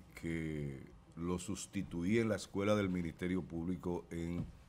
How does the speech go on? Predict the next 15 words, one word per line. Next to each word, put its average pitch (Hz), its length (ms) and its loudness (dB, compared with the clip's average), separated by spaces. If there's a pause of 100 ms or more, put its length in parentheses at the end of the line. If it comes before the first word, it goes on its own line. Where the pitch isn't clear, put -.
la 85 140 -2
dirección 85 500 0
académica 82 680 0
de 73 120 -2
la 73 80 -4
escuela. 78 420 -4 (260)
Él 87 200 0
era 107 220 8
cuando 78 260 -2
yo 73 160 0
llegué 85 400 2 (760)
y 82 160 -2
él 98 120 0
se 104 200 0
iba 92 320 2